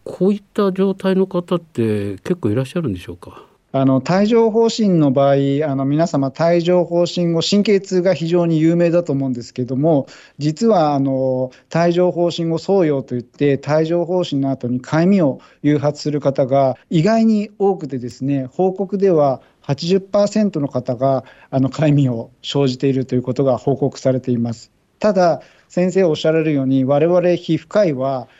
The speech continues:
Speaker 2: おそらく人間にとっては、かゆみより痛みの方が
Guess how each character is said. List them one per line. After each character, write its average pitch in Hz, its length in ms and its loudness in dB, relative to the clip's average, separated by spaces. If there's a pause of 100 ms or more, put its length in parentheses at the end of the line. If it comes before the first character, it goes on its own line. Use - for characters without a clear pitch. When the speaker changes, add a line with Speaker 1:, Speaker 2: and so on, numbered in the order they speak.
Speaker 2:
お 180 80 0
そ 240 140 0
ら 233 100 2
く 160 100 0
人 160 240 2
間 170 120 2
に 175 160 2
と 185 120 2
っ 180 80 -12
て 160 80 -2
は、 123 300 0 (140)
か 175 160 0
ゆ 180 60 4
み 175 100 4
よ 143 100 2
り 131 140 -2
痛 143 180 0
み 156 140 0
の 151 80 -4
方 143 240 -4
が 117 220 -12